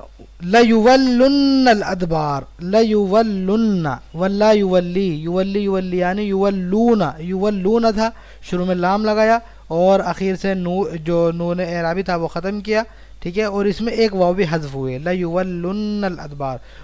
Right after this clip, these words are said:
وہ ضرور بھی ضرور پیٹھ پھیر کر بھاگ جائیں گے۔ اس کے بعد آ جاتے ہیں ہم ایٹ فور سکس، ٹھیک ہے، ایٹ فور سکس پر۔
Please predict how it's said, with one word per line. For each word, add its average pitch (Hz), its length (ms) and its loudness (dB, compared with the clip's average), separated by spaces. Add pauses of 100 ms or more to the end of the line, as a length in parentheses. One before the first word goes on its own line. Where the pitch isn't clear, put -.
وہ 196 140 0 (100)
ضرور 220 400 2
بھی 208 160 -4
ضرور 190 380 -2 (120)
پیٹھ 196 380 -4
پھیر 160 280 -4
کر 196 220 -2 (420)
بھاگ 151 220 2
جائیں 127 360 -4
گے۔ 113 100 -10 (1040)
اس - 140 -8
کے 190 160 -2
بعد 196 200 4
آ 185 140 0
جاتے 180 280 0
ہیں 185 200 0
ہم 202 200 -6 (140)
ایٹ 135 280 -6 (440)
فور 135 420 -10
سکس، - 600 -12 (560)
ٹھیک 131 260 -14
ہے، 165 60 -8 (520)
ایٹ 131 540 -10
فور 135 320 -12
سکس - 400 -14
پر۔ 113 100 -12